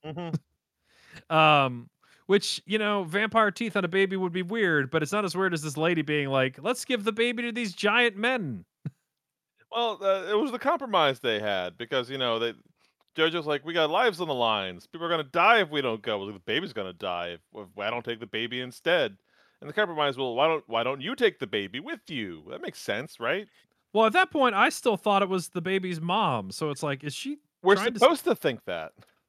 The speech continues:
Speaker 1: Like, that's clearly what we're supposed to be thinking at the moment.
Speaker 2: Yeah, it's, it's,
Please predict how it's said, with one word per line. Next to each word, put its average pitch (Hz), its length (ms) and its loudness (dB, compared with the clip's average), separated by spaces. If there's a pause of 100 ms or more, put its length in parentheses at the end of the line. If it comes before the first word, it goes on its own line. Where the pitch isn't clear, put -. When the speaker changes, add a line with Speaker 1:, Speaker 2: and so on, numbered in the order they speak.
(800)
Speaker 1:
Like, 135 120 0
that's 190 260 2
clearly 262 360 2
what 170 120 4
we're 151 60 0
supposed 180 220 -4
to 160 80 -10
be 165 80 -2
thinking 208 300 -2
at 123 100 0
the 117 80 -8
moment. 85 360 -12 (840)
Speaker 2:
Yeah, 233 160 4
it's, 196 480 -2
it's, - 380 -10